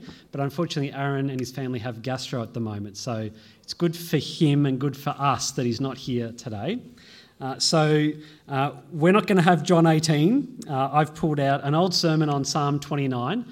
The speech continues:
I preached it, like, three other times, so maybe it should be good enough now for me to present it to you without too much preparation. Uh, you'll find an outline on the welcome card on the website, as well as the passage there.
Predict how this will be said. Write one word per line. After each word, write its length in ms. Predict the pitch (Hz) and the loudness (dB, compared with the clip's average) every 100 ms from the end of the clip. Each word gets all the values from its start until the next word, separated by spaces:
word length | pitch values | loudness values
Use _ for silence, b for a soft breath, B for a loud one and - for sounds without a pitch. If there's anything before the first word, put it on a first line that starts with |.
| B B B | B B B
I 80 | - | -12
preached 300 | - 277 - | -4 -2 -2
it, 80 | 214 | 0
like, 180 | 175 - | -2 -2
three 220 | 196 196 | -2 0
other 140 | 175 | 0
times, 320 | 170 175 247 | 0 0 0
so 120 | - 170 | 0 0
maybe 460 | 165 208 196 160 | 2 2 0 -2
it 80 | 165 | -4
should 220 | - 165 | -4 -4
be 100 | 147 | -4
good 200 | 131 147 | -4 -2
enough 280 | 156 147 147 | 0 0 -2
now 260 | 147 147 143 | -2 0 -2
for 280 | - 139 | -2 -2
me 160 | 135 139 | -2 -2
to 180 | 131 117 B B B B | -2 -6 B B B B
present 260 | - 143 160 | 2 6 6
it 80 | 160 | 4
to 120 | - | 4
you 300 | 151 143 143 | 4 6 4
without 320 | 135 143 139 - - _ _ | 4 2 0 -4 -18 _ _
too 140 | - 170 | 6 8
much 220 | 160 - | 6 4
preparation. 760 | 165 151 143 143 143 151 147 B B B B | 4 6 4 4 4 2 0 B B B B
Uh, 280 | 131 127 131 | -4 -2 0
you'll 140 | 165 151 | 2 2
find 300 | 180 160 156 | 2 2 2
an 180 | 156 | 2
outline 640 | 175 180 180 170 170 170 180 | 2 2 4 2 4 2 0
on 540 | 165 147 143 139 143 | 0 0 0 -2 -4
the 300 | 139 135 127 | -4 -2 -2
welcome 380 | 123 160 180 190 | 0 0 0 -2
card 360 | 170 214 294 254 - | -4 -6 -8 -12 -12
on 120 | 147 | -8
the 80 | 143 | -4
website, 460 | 170 - 208 269 - | -4 -4 -4 -4 -8
as 140 | 151 120 | -12 -10
well 120 | 135 | -8
as 80 | 131 | -10
the 80 | 117 | -12
passage 420 | 147 - 131 - | -12 -10 -12 -8
there. 280 | 139 135 | -6 -4